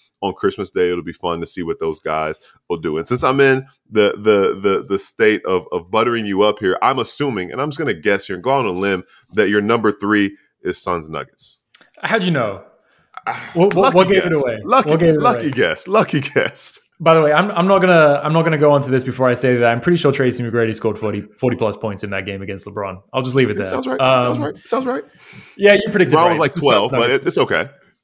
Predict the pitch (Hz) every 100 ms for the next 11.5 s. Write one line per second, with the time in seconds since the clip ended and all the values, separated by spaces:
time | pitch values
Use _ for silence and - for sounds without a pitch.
0 | - 160 127 123 107 95 - 285 - 175
1 | 180 - _ _ _ - 170 151 143 139
2 | 139 147 - 175 147 147 135 156 170 170
3 | 143 123 123 113 123 120 127 180 196 185
4 | 185 175 156 143 131 143 127 123 127 120
5 | 117 113 110 107 104 104 107 101 - -
6 | 135 147 - 143 143 139 147 143 175 151
7 | 156 151 165 165 151 127 135 147 - 127
8 | - 143 131 139 151 147 147 143 139 135
9 | 135 135 127 123 - - 127 120 120 127
10 | 123 123 123 120 113 123 120 120 120 117
11 | 113 110 110 110